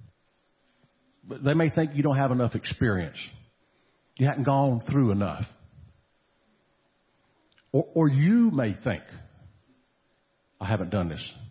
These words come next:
before." Uh, I've never confronted this before. I don't know if I can do this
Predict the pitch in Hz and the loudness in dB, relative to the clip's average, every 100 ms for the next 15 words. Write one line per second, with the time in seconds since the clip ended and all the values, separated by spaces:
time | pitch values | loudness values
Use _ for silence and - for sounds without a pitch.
0 | - _ - - - 76 67 - _ _ | -20 _ -6 -4 -4 -6 -10 -16 _ _
1 | _ _ _ _ _ _ - 73 - _ | _ _ _ _ _ _ -20 -18 -18 _
2 | _ _ - 90 110 107 - 90 - 98 | _ _ -10 -4 -2 -2 -4 -6 -4 -4
3 | 80 82 - - 71 73 - _ _ _ | -4 -8 -8 -8 -10 -14 -18 _ _ _
4 | _ _ _ _ _ 85 101 120 127 123 | _ _ _ _ _ -10 -4 0 2 2
5 | 120 110 95 110 90 | 0 -2 0 0 0